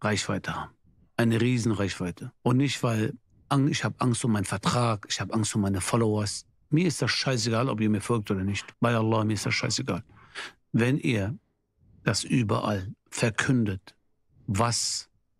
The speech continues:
Unrecht ist, ja, und wenn Leute das nicht verkünden, entfolgt sie, beachtet sie nicht. Weil am Ende des Tages, wenn euch Unrecht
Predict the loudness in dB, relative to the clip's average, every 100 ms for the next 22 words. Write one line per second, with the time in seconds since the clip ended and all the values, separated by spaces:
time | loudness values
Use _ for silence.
0 | 0 2 2 0 -2 -4 -4 -4 -4 -10
1 | -12 _ _ _ _ _ _ _ 0 2
2 | 0 -4 _ _ _ _ _ _ 0 2
3 | 2 2 2 0 -2 -2 0 0 -2 -12
4 | -16 -4 -2 2 0 0 -6 -16 -20 -20
5 | -4 0 0 0 -2 -2 -4 -6 _ _
6 | _ -6 -2 0 -2 -2 -2 -4 -6 -8
7 | -4 -2 0 2 2 2 0 0 -2 0
8 | -4 0 0 0 0 2 2 -2